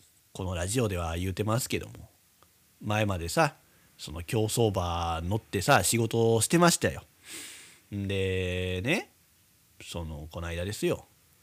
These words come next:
フェブラリーステークスという、ね、ジーワンレースがあったんですよ。うん。でね、そこで勝った馬、ね、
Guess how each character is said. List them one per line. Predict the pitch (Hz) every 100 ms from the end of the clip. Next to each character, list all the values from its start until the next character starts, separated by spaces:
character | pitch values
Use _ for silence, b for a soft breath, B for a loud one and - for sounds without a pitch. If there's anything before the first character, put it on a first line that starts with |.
| -
フ | - 117
ェ |
ブ | 113
ラ | 107 110
リ | 113
ー | 110
ス |
テ | - 117
ー | 92
ク | -
ス | -
と | 90
い | 85 82
う、 | - B B B B B -
ね、 | 165 - - 180 - - -
ジ | 92 95
ー |
ワ | 95 98
ン |
レ | 139
ー |
ス | 120 90
が | 78
あ |
っ | 82
た | - 165
ん |
で | 90
す | - 73
よ。 | - - _ _ _ _ -
う |
ん。 | - - - - _ 151 80
で | 82
ね、 | 135 208
そ | - - - - 90
こ | 127
で | 113
勝 | -
っ | -
た | - 101 104 104 104 107
馬、 | - 101 78 - B B B B _ -
ね、 | 113 165